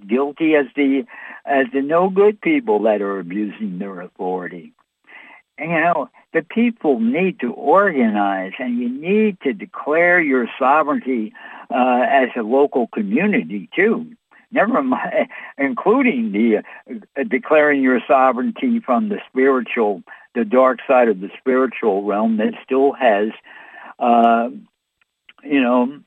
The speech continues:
some badass controls over the populations of our world here. So there's work to be done. People, talk to your neighbors. You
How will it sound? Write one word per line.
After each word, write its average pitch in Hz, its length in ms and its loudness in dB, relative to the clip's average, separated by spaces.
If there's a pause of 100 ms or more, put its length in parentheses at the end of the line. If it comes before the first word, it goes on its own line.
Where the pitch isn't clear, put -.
(360)
some 117 340 2 (340)
badass 135 640 4
controls 143 600 4
over 120 340 4
the 98 120 -8
populations 127 920 0
of 123 220 0
our 127 260 6
world 123 480 2
here. 82 320 -12 (1000)
So 170 200 6
there's 160 340 2
work 160 420 2
to 156 60 -4
be 127 180 0
done. 117 580 0
People, 151 500 -2
talk 135 300 0
to 127 100 -2
your 95 200 -4
neighbors. 98 640 -2
You 82 160 -12